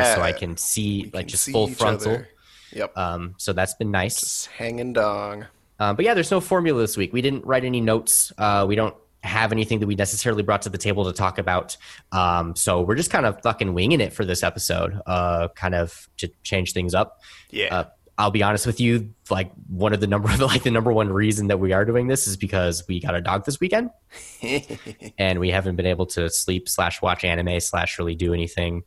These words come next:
Speaker 1: And Nick,
Speaker 2: Um,
Speaker 1: what is that dog's name?
Speaker 2: Uh, his name is Vash the Stumpede.
Speaker 1: God damn it.
Speaker 2: Uh, pause, pause for applause.
Speaker 1: Ah, it's so good.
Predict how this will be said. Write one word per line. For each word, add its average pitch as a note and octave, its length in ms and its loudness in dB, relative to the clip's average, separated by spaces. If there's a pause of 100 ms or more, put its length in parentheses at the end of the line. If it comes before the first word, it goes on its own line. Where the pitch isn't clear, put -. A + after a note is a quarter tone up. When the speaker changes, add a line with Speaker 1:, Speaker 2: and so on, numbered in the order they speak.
Speaker 1:
And A2+ 200 -8
Nick, - 220 -8
Speaker 2:
Um, E2+ 200 -4
Speaker 1:
what A2 100 -4
is A2 140 -4
that A#2 160 -2
dog's A#2 340 -4
name? A#2+ 200 -10 (760)
Speaker 2:
Uh, G2+ 500 4
his G#2+ 240 0
name A#2+ 200 4
is G#2+ 140 0
Vash G#2+ 580 2
the B2 100 -2
Stumpede. G#2 1000 0 (380)
Speaker 1:
God - 260 -20
damn - 120 -20
it. - 200 -20 (460)
Speaker 2:
Uh, G2 80 -2
pause, A#2 920 2 (360)
pause G#2+ 500 2
for F2 440 0 (260)
applause. - 500 -4
Speaker 1:
Ah, - 260 0
it's - 120 -2
so - 220 -2
good. G2 280 -10